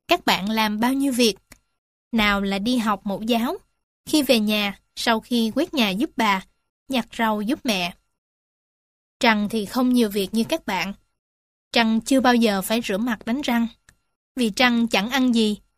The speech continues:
và không hề nghịch bẩn. Trăng chỉ có một việc là chiếu sáng cho các bạn thôi. Tuy vậy,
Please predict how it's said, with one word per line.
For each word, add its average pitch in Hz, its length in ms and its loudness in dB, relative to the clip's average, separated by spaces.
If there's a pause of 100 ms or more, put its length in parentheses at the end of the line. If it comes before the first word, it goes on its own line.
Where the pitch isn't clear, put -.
và 208 220 4
không 220 240 0
hề 208 180 0
nghịch 190 260 -4
bẩn. 196 260 -4 (880)
Trăng 220 280 4
chỉ 196 180 -4
có 247 200 -2
một 311 240 -4
việc 202 180 -2 (320)
là 208 240 0
chiếu 254 240 2
sáng 277 400 2
cho 233 120 -2
các - 220 -6
bạn - 240 -4
thôi. 233 260 0 (840)
Tuy 302 160 6
vậy, 190 340 0